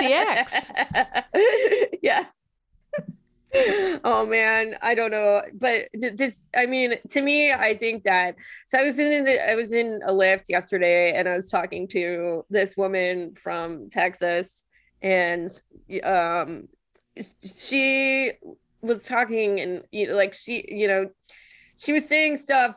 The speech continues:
Speaker 2: that I basically agreed with at first. She was like, "Yeah, Trump's an asshole and Biden is pathetic." And I'm like, "Yep, we're totally on the same page about all that." But then she's like, "Yeah, I'm gonna vote for Trump though, because,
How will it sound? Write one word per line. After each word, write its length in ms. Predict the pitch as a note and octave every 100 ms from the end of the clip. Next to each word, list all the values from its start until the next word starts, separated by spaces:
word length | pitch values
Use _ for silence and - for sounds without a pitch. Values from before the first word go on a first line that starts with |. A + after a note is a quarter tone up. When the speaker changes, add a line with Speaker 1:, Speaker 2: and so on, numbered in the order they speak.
| -
Speaker 2:
that 380 | G#3 G3+ G3 -
I 540 | - G#3+ G3+ G#3 G3+ G3+
basically 760 | G3 G#3+ G#3 G3+ G3+ F#3 F#3 F#3+
agreed 380 | - G#3+ C#4 C4+
with 300 | G#3+ G2 D#3 -
at 180 | G#3 F#3+
first. 400 | F3 D3+ G3+ -
She 100 | G3
was 160 | F#3 F#3
like, 260 | F#3 F3+
"Yeah, 200 | G#3 G3
Trump's 380 | F3+ - A3+ -
an 100 | A3+
asshole 880 | G#3 G3 G3 F#3 F#3 F#3 F#3 F#3+ G3+ _ -
and 160 | F#3+ G3
Biden 480 | G3+ F#3+ F#3+ F#3 F3
is 120 | F3+
pathetic." 640 | - - F#3+ G3 C#3+ - -
And 100 | F3+
I'm 160 | F3+ F3+
like, 320 | E3+ - - -
"Yep, 380 | G#3 A#3 A3+ - - _ - -
we're 160 | G3
totally 360 | G3 A3 G#3 G3+
on 100 | F#3+
the 100 | F#3+
same 240 | F#3 F#3+
page 280 | F#3 F#3+ G3
about 160 | F#3+ F3+
all 160 | F3+
that." 320 | F3+ E3+ D#3+ -
But 100 | F#3+
then 200 | D4+ D4
she's 220 | C4+ G#3
like, 360 | A3 G3 G3 _ _ _ _ -
"Yeah, 340 | A3 A3+ A3+
I'm 120 | A3+
gonna 120 | B3
vote 220 | A#3 A#3+ -
for 100 | G3+
Trump 300 | C4 C#4 C#4
though, 280 | G3+ F#3+ F3+
because, 920 | F#3 F#3+ - F3+ F3+ F3 F3 F#3 -